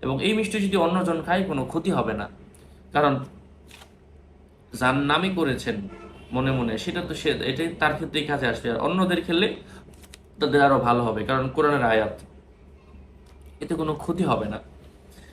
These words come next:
যাই হোক, আহ, এই আমলটা করার আগে আপনাদেরকে আগেও বলেছি, কিন্তু দরুদ শরীফ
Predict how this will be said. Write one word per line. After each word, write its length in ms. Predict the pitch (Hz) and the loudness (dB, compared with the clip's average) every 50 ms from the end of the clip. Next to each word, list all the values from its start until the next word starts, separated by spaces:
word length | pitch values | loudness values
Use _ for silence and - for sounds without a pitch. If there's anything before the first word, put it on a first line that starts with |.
| - - - - - | -20 -20 -20 -4 0
যাই 160 | 135 151 175 | 2 2 4
হোক, 240 | 202 214 208 - - | 4 4 4 2 2
আহ, 420 | 127 127 123 127 127 123 123 - - - - - - - | 2 2 4 2 2 0 -2 -4 -8 -14 -20 -20 -12 -2
এই 160 | - 160 175 120 | 2 2 2 4
আমলটা 380 | 120 143 151 170 170 160 160 | 2 2 2 2 2 0 -2
করার 320 | - - 143 143 147 147 139 | 0 2 4 4 6 6 6
আগে 280 | 131 131 123 - 156 | 6 4 4 4 4
আপনাদেরকে 480 | 139 135 - 139 135 131 131 - - 131 | 2 2 2 0 -2 -2 -2 -2 0 0
আগেও 240 | 120 120 139 151 143 | 0 0 0 0 0
বলেছি, 340 | 143 143 139 135 - 143 | 0 0 0 -2 -4 -6
কিন্তু 400 | 135 143 139 - 147 151 151 - - - - - - - - - - | -6 -6 -6 -4 -4 -6 -6 -6 -8 -14 -18 -20 -20 -20 -16 -12 -2
দরুদ 300 | - 147 156 160 156 160 | 0 2 2 2 2 0
শরীফ 280 | - 160 147 151 147 | -2 -2 -2 -2 -2